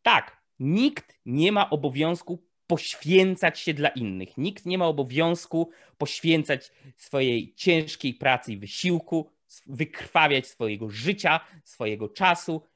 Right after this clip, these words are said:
i tak dalej na rzecz innych. Więc lekarze rezydenci mieli częściową rację, mówiąc, że nie można od ludzi wymagać takiego heroizmu. Tylko dwie sprawy.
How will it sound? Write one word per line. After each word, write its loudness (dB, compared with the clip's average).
i -8
tak 0
dalej 0
na 2
rzecz -4
innych. -6
Więc -2
lekarze 4
rezydenci -2
mieli 0
częściową 0
rację, 4
mówiąc, -2
że 0
nie 2
można 2
od -4
ludzi -4
wymagać -2
takiego -6
heroizmu. -6
Tylko -6
dwie 0
sprawy. 2